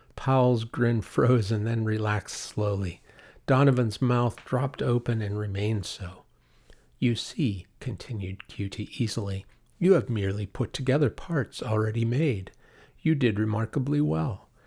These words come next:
Instinct, I suppose. But you didn't really create the robot. The parts were created by the master."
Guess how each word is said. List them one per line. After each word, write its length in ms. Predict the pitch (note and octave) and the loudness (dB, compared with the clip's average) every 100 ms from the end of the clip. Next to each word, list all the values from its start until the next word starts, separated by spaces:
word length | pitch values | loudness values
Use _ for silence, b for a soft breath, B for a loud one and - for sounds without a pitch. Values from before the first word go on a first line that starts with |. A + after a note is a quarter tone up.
| b b | b b
Instinct, 600 | D3 F3 - - F#2+ - | 2 2 0 -6 -4 -2
I 100 | G2+ | -4
suppose. 680 | - - A#2 C3 F3 E3+ - b b b - | -2 -4 -2 0 0 -4 -12 b b b -6
But 140 | B2 | 0
you 200 | B2+ F#3+ | 4 4
didn't 360 | B2+ F#2 - - | 2 -2 -4 -6
really 240 | G2 F#2+ | -6 -6
create 460 | - - G2 F#2+ - | -8 -6 -4 -4 -6
the 100 | G#2+ | -4
robot. 540 | G#2 G2 A2+ C3 - - b b | -4 -4 -6 -8 -12 -20 b b
The 80 | - | -8
parts 500 | - B2 E3 - - | -4 -2 -2 -2 -8
were 100 | G2 | -8
created 540 | - - G2 G#2 A#2 A#2+ | -8 -6 -4 -4 -4 -4
by 140 | A2+ | -4
the 100 | B2 | 0
master." 600 | A#2+ D#3 D#3+ - - - | 0 -2 -4 -8 -12 -14